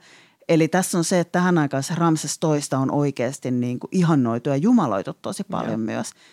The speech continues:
Speaker 1: Et se on ollut jo siihen aikaan Ramses niinku
Speaker 2: Joo.
Speaker 1: suuri.
Speaker 2: The thing, joo.
Speaker 1: Todellakin.
Speaker 2: Mu-, no ihan hyvin, kolmas
Speaker 1: Mm.
Speaker 2: pääsi puoleen väliin sen hallintovuosia.
Speaker 1: No joo.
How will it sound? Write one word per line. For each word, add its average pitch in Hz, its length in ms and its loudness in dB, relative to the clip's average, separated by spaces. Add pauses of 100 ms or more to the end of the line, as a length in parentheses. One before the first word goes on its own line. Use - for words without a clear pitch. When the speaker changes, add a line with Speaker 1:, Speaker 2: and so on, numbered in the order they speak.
(120)
Speaker 1:
Et 131 120 -6
se 165 100 0
on 151 140 6
ollut 143 180 2
jo 131 80 0
siihen 190 460 0
aikaan 120 300 -2
Ramses 123 460 -4
niinku 120 220 -2
Speaker 2:
Joo. 156 120 -4
Speaker 1:
suuri. 107 680 -2
Speaker 2:
The 151 120 -12
thing, 147 360 -10
joo. 135 120 0
Speaker 1:
Todellakin. 113 500 -4 (680)
Speaker 2:
Mu-, 214 260 -8
no 320 180 -4
ihan 381 240 -2
hyvin, 220 200 0
kolmas 214 300 -2
Speaker 1:
Mm. - 40 -20
Speaker 2:
pääsi 190 260 -6
puoleen 147 360 0
väliin - 260 -6
sen - 140 -8 (280)
hallintovuosia. - 1500 -6
Speaker 1:
No 403 80 -4
joo. 285 460 4